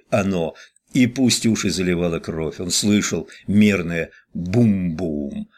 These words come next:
бум-бум, совсем как звуки большого барабана, того самого, что возглавляет парад, когда цирк въезжает в город в окружении лилипутов и пританцовывающих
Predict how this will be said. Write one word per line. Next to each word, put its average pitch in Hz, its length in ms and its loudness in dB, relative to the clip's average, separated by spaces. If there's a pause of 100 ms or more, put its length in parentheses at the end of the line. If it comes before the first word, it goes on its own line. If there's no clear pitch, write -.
бум-бум, 107 1200 4 (120)
совсем 110 440 2
как 101 160 0
звуки 95 640 0 (160)
большого 110 500 2
барабана, 104 520 2
того 85 200 -4
самого, 87 580 -2 (140)
что - 220 -2
возглавляет 90 600 0
парад, 90 380 -2
когда 82 280 -8
цирк 123 440 0 (160)
въезжает 92 640 0
в 87 80 -6
город 92 400 0 (180)
в 92 100 -2
окружении 98 800 0 (160)
лилипутов 113 880 2
и 135 240 2 (240)
пританцовывающих 107 1600 0